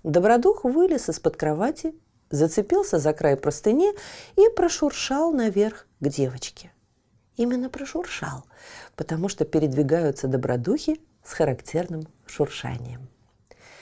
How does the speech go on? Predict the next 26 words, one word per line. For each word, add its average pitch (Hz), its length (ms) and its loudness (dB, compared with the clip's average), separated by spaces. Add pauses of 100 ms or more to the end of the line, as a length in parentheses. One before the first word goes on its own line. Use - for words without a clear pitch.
(140)
Многие 233 400 6
принимают 202 680 -2
этот 147 260 2
звук 202 320 -4
за 185 260 -4
шелест 240 460 -6
ветра, 190 500 0 (300)
запутавшегося 156 920 0
в 147 80 0
листьях 156 400 0
деревьев, 156 640 0 (320)
или 285 220 0
за 156 140 2
какой-нибудь 180 560 -2
другой 135 540 -6 (160)
ночной 131 420 -14
шорох. - 500 -12 (1600)
Девочка 247 460 0
спала, 196 540 -10 (840)
но 170 160 4
её 180 220 8
ресницы 262 560 4
были 262 440 0
влажными 226 720 -4
от 196 100 -16
слёз. - 640 -12